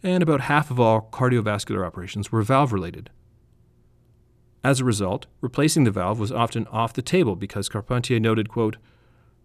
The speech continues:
"The broad geographic origin of our patients, some coming from areas where adequate anticoagulation is not possible, the young age of many of them,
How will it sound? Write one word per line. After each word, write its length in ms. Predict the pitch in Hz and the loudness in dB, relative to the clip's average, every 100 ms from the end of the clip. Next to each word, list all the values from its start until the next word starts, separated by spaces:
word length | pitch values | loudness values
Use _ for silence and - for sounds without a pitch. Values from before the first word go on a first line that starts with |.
| - | -6
"The 80 | 110 | -4
broad 400 | 110 117 139 139 | 0 4 4 2
geographic 480 | 139 139 147 143 - | 0 0 0 -2 0
origin 340 | 160 143 113 | 4 4 4
of 80 | 110 | 2
our 120 | 113 | 2
patients, 560 | - 110 - 95 - - _ _ _ - | 0 -4 -4 -6 -8 -12 _ _ _ -14
some 340 | - 117 110 | -6 -2 -2
coming 260 | - 104 107 | -2 -4 -4
from 140 | 95 | -4
areas 320 | 98 110 104 | -2 0 0
where 180 | 104 95 | -2 -2
adequate 420 | 107 110 113 101 | -2 0 -2 -4
anticoagulation 880 | - 110 113 - 98 101 98 - 98 - | -4 -6 -6 -8 -6 -4 -4 -6 -8 -8
is 140 | - 98 | -6 -6
not 160 | 92 | -6
possible, 520 | - 147 - 85 - - _ _ _ _ _ _ _ - | -4 -4 -4 -6 -8 -12 _ _ _ _ _ _ _ -4
the 100 | 104 | 0
young 240 | 113 165 | 4 4
age 200 | 147 113 | 4 4
of 100 | 101 | 0
many 160 | 92 90 | -2 -4
of 60 | 90 | -4
them, 240 | 92 113 | -4 -6